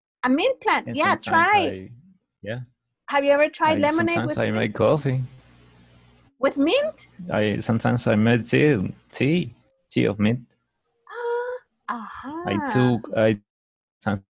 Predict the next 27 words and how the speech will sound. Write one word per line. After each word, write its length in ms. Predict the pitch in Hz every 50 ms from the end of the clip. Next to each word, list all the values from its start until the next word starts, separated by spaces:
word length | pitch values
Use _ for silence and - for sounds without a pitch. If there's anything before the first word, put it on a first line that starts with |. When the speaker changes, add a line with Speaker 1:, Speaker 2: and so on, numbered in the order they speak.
| - -
Speaker 2:
I 80 | 107 98
take 420 | 101 - - 110 104 104 98 90
some, 760 | - - - 104 104 101 98 98 95 95 92 92 - - - - _ _ _ _ _ _ _ _ _ _ _ _ _ _
some, 320 | - - - - - - - - - - -
Speaker 1:
<clears throat> 260 | 254 277 262 240 226 - _ _ _ _ _ _ _ _ _ _ _ -
Speaker 2:
how 180 | - 143 143 - - _ _ - -
say, 920 | - - - 107 107 107 110 107 107 110 - - 120 - - - - - 127 _ _ _ _ _ _ -
leaves, 440 | 104 113 110 - - - - - _ _ _ _ _ _ _ _ _
leaves, 340 | 110 107 113 131 131 131 - 120 117 - _ -
right? 260 | 101 120 151 160 131 127 _ 285
Speaker 1:
Leaves, 380 | 294 330 330 - - - _ _ -
uh-huh, 240 | 269 277 240 240 233 - - -
leaves, 340 | 247 240 269 320 320 - -
some 220 | - 254 247 240
leaves. 420 | 240 247 294 349 - _ - _ _ _
You 120 | _ - -
take 200 | - 262 233 226
off 140 | 247 240 247 -
some 260 | - - 240 233 226
leaves 260 | 240 262 277 269 -
from 180 | - - 277 262
the 80 | 262 262
plant. 360 | - - 302 415 508 508 466 _ -
Speaker 2:
Leaves, 440 | - 92 98 113 123 131 131 - -
some 240 | - 110 107 104
leaves, 320 | 107 107 110 113 117 113 104
Speaker 1:
Uh-huh. 140 | - 277 330